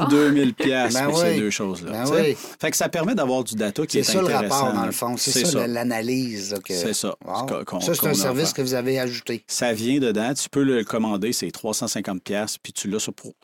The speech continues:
Speaker 1: présentement, c'est juste poste, mais on va le faire pour les autres. Mais ce qui est hot aussi, c'est que ça te permet de savoir, c'est pas comme, euh, tu t'en vas chez, euh, McDo, puis le prix du Big Mac, il est partout pareil au Québec, là. Ça, là, c'est tout négocié, tes frais d'expédition.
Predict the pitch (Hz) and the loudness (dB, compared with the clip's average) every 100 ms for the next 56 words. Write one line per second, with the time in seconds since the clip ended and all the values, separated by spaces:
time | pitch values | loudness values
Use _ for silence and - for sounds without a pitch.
0 | - - 135 135 147 139 117 107 - 117 | -10 -4 -2 0 -2 -2 -2 -4 -2 -4
1 | 151 - 101 92 90 - 110 - 92 85 | -4 -6 -4 -4 -4 -4 -6 -6 -8 -8
2 | 92 - - - - - 104 - 156 156 | -12 -14 -18 -18 -18 -8 -4 -2 0 0
3 | 208 131 - 175 123 - 104 - 110 139 | 0 -2 -2 -2 -2 -4 -4 -4 -4 -2
4 | - 101 113 151 - _ _ _ _ _ | -2 -4 -4 -6 -8 _ _ _ _ _
5 | - 123 - 262 135 113 98 - - 117 | -6 -4 -2 -2 0 0 -2 -4 -4 -2
6 | 107 131 - 107 92 90 92 107 95 113 | 0 0 -2 -2 -4 -4 -4 -4 -2 -2
7 | 139 139 98 - 127 113 98 95 98 117 | 0 -2 -6 -6 -4 -4 -4 -4 -6 -6
8 | - 95 95 - - 120 98 90 104 98 | -6 -6 -6 -10 -12 -10 -8 -6 -4 -6
9 | 82 87 85 - - - _ - _ _ | -6 -8 -8 -10 -16 -20 _ -20 _ _
10 | - - 180 175 156 147 - 98 - 170 | -10 -2 0 2 0 -2 -6 -6 -6 -4
11 | 131 117 113 107 - 190 - 90 107 92 | 0 0 2 0 0 -4 -4 -6 -6 -6
12 | - - 82 - | -8 -8 -8 -8